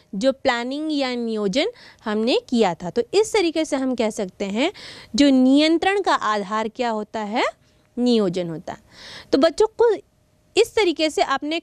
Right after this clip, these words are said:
कुछ विशेषताओं को जाना। आइए,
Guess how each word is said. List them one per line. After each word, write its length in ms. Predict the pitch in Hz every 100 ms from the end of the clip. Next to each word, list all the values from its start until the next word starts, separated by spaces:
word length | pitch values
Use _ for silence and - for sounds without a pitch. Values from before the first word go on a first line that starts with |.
| _
कुछ 220 | 381 403
विशेषताओं 840 | 320 262 254 277 240 - 240 220 214
को 180 | - 311
जाना। 420 | 226 208 233 508 _ _ - - _ _
आइए, 420 | 294 311 254 269